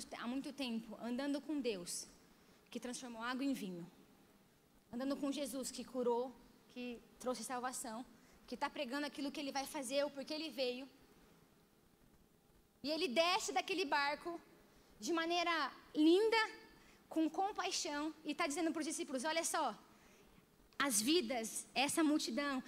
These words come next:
elas são muito mais importantes do que qualquer coisa. E é por isso que eu tô aqui com elas." E os discípulos continuam insistindo. Sabe, o que eu quero dizer é que às vezes Jesus tá nos ensinando, Jesus tá pedindo pra gente olhar pras pessoas como ele olha,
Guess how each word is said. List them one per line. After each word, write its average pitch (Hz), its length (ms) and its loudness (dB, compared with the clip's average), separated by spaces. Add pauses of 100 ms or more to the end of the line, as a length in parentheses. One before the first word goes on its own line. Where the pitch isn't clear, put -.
(120)
elas 294 240 6
são 320 160 6
muito 339 380 6
mais 349 260 2
importantes 339 600 -2
do 294 120 -2
que 311 100 0
qualquer 302 400 4
coisa. 277 540 2 (880)
E 269 80 -2
é 277 60 0
por 302 140 -2
isso 330 120 0
que 349 60 -4
eu 330 40 -4
tô 339 60 -6
aqui 320 140 -6
com 320 180 -4
elas." 247 300 -4 (280)
E 269 80 -2
os 262 60 0
discípulos 311 480 -2
continuam 302 640 0
insistindo. 277 680 -4 (260)
Sabe, 330 300 0 (200)
o 254 40 -12
que 302 80 -2
eu - 80 0
quero 330 120 2
dizer 320 260 2
é 294 80 -2
que 320 80 -2
às 294 100 0
vezes 302 280 -2
Jesus 294 300 0
tá 330 120 -2
nos 302 160 2
ensinando, 302 680 0 (300)
Jesus 285 200 0
tá 330 120 0
pedindo 311 540 0 (180)
pra 294 140 0
gente 302 180 0
olhar 320 300 4
pras 349 200 0
pessoas 311 520 -2
como 311 240 2
ele 311 220 4
olha, 247 360 2